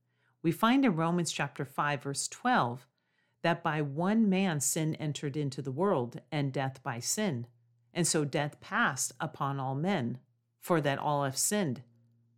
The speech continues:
Most Christians know death came as a result of sin, but why is the number twenty-three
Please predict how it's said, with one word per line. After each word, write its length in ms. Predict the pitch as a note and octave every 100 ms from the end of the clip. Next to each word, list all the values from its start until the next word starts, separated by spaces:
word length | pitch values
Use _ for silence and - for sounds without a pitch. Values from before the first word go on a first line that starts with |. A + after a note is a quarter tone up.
| _ _ _ _
Most 260 | A3+ F4+ -
Christians 500 | D#4+ - - F#3+ D3+
know 200 | F#3+ F#3
death 320 | C#3+ E3+ E3
came 320 | - G#3+ G#3
as 160 | E3+ D#3
a 40 |
result 440 | C#3+ D3 G#3+ A3+ C#3
of 80 | -
sin, 440 | - C#4 C#3+ - - _ _ _ _ _
but 120 | F#3
why 360 | F3+ D#3+ F#3 A3+
is 240 | D#4 D4+
the 80 | G#3+
number 480 | E3 D#3 D3+ D3 D3+ _ -
twenty-three 920 | - F3 E3 E3+ F3+ B3 G3+ B2+